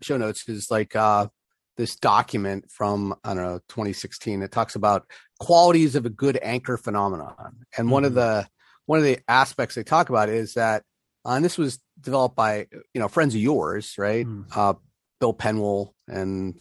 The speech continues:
Speaker 1: Phil Bell.
Speaker 2: Phil Bell, yeah.
Speaker 1: Yeah. Um,
Speaker 2: And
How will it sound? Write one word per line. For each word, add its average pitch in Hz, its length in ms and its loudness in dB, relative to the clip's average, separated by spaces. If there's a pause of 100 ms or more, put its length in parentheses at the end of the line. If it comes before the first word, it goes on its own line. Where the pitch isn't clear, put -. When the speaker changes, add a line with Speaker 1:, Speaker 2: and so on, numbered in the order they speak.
(140)
Speaker 1:
Phil 101 180 0
Bell. 98 380 2
Speaker 2:
Phil 117 140 -4
Bell, 101 280 -10
yeah. 101 160 -14 (300)
Speaker 1:
Yeah. 92 340 -2 (320)
Um, 107 520 2 (520)
Speaker 2:
And 98 240 -16